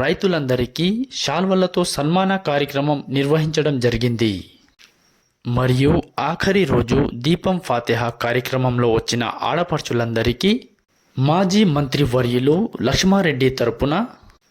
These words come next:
జడ్చల్ల మున్సిపల్ చైర్పర్సన్ మరియు స్థానిక కౌన్సిలర్ చేతుల మీదుగా అందరి ఆడపడుచులకు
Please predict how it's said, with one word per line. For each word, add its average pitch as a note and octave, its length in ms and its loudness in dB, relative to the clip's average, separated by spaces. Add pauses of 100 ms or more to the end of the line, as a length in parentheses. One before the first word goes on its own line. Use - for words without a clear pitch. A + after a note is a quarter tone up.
(280)
జడ్చల్ల F3+ 600 2
మున్సిపల్ C3+ 540 0
చైర్పర్సన్ C3 760 0
మరియు C3+ 300 2
స్థానిక E3+ 640 -2
కౌన్సిలర్ C3 580 -2
చేతుల B2 340 0
మీదుగా B2 440 0 (880)
అందరి F#3 420 4 (140)
ఆడపడుచులకు B2 840 0